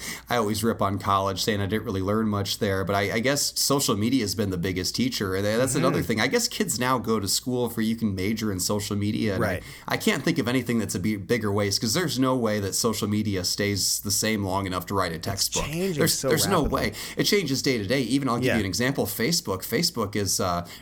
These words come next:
Speaker 1: really powerful for advertising, but
Speaker 2: Mm-hmm.
Speaker 1: because I cross post, I, I take a joke and I put it on, uh, you know, on Twitter and then on
Speaker 2: Right.
Speaker 1: Facebook and sometimes on Instagram and on Pinterest and on Tumblr.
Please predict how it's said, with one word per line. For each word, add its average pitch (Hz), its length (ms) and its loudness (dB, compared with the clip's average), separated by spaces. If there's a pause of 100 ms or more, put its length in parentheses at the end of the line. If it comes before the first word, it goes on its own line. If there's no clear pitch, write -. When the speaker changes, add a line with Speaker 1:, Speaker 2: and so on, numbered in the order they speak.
Speaker 1:
really 156 240 4
powerful 104 440 0
for 101 200 -2
advertising, 104 680 0
but 117 100 2
Speaker 2:
Mm-hmm. 165 120 2
Speaker 1:
because 165 240 2
I 135 100 2
cross 120 380 0
post, 131 500 0 (300)
I, 120 280 0
I 110 220 0 (160)
take 135 220 2
a 110 80 0
joke 139 400 2
and 107 80 2
I 104 80 0
put 117 240 2
it 113 80 4
on, 101 280 0
uh, 92 200 0
you 95 100 0
know, 95 140 0
on 92 180 0
Twitter 135 460 2
and 110 120 0
then 110 100 2
on 113 40 4
Speaker 2:
Right. 101 140 4
Speaker 1:
Facebook 139 640 0
and 104 80 0
sometimes 120 400 2
on 101 100 -2
Instagram 127 640 0
and 98 80 0
on 87 160 -2
Pinterest 139 540 0
and 107 100 -2
on 92 100 -2
Tumblr. 104 520 0